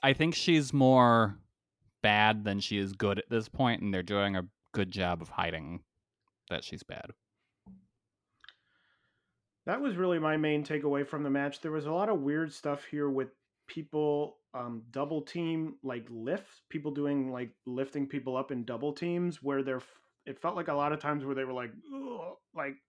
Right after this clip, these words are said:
Speaker 2: "We gotta get her up," and they weren't coordinated in lifting someone, uh, which sort of threw me off. But other than that, I thought it was fine.
Speaker 1: Yeah.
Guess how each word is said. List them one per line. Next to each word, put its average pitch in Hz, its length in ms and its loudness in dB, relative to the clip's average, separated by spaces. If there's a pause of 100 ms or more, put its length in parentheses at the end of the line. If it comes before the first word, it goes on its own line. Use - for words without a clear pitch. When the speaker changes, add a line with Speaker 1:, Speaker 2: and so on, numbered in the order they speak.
(420)
Speaker 2:
"We 151 80 -8
gotta 165 280 -2
get 160 200 -2
her 147 120 2
up," 156 200 2
and 139 100 2
they 135 80 2
weren't 139 320 0 (100)
coordinated 165 640 -2
in 127 200 -4
lifting 160 480 -4
someone, 202 580 -2 (720)
uh, 113 560 -6 (640)
which 131 280 -10
sort 147 200 -4
of 139 120 -8
threw 135 180 -4
me 135 160 -2
off. 131 320 -4
But 165 120 -6
other 254 220 -2
than 208 180 0
that, 180 200 2
I 165 100 2
thought 170 220 4
it 170 100 2
was 160 320 -6 (480)
fine. 117 460 -8 (640)
Speaker 1:
Yeah. 180 180 2